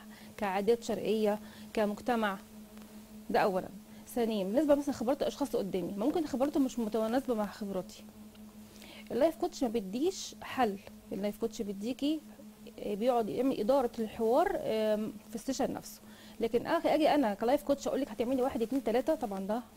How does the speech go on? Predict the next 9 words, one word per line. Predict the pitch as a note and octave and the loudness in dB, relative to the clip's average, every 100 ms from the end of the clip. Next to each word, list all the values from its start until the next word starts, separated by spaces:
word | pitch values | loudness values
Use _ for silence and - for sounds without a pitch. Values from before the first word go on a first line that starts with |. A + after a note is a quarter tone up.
| - | -10
مفهوم | G#3 - B3 | -8 -4 -4
خاطئ | - B3+ A#3 | -2 -2 -2
جدًا | F#3 G3+ F3+ | -2 -2 -2
جدًا. | F3+ - - - - - - - | -4 -6 -8 -12 -14 -18 -18 -2
فإحنا | D#4+ F4+ | 2 4
المفروض | C4+ A#3+ D4+ | 2 2 0
نعمل | B3 D4 D4 C#4 | 2 4 4 4
زي، | A#3+ D4 E4 - | 2 2 0 -6
آم، | - G#3+ G#3 G3+ G3+ G3 G3 | -4 0 0 0 0 0 -2